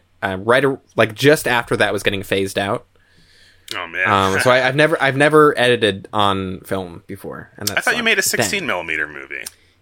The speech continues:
Speaker 1: I did, but I, I did all the editing, uh, digitally.
Speaker 2: Oh, no.
Speaker 1: So I've shot on film a bunch, but I've never, uh, I've never edited with it.
Speaker 2: It's got, yeah, it's gotta be, like, a whole process, a whole,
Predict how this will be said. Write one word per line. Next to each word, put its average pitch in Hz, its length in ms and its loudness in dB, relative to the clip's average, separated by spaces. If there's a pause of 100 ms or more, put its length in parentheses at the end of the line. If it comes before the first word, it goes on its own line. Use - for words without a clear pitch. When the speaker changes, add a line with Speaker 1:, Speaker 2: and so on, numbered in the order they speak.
(140)
Speaker 1:
I 127 60 2
did, 135 220 4
but 120 100 4
I, 101 240 2 (180)
I 104 140 2
did 104 160 2
all 104 140 4
the 101 100 2
editing, 92 480 -4 (260)
uh, 82 520 -12
digitally. 95 500 -10 (400)
Speaker 2:
Oh, 92 120 -10
no. 92 340 -10 (180)
Speaker 1:
So - 440 -2
I've 107 100 2
shot 196 240 4
on 151 100 2
film 104 240 2
a 95 60 2
bunch, - 440 -2
but 98 120 -4
I've 95 160 -2
never, 95 500 0
uh, 80 140 -12
I've - 60 -10
never 104 220 0
edited 95 360 -4 (180)
with - 160 -18
it. - 160 -16 (1000)
Speaker 2:
It's - 240 0
got, 131 280 2
yeah, 107 120 2
it's 98 100 -2
gotta 143 180 2
be, 107 100 0
like, 90 140 -2
a 78 80 -4
whole 92 240 -8
process, 90 640 -2
a 85 100 -4
whole, 92 380 -6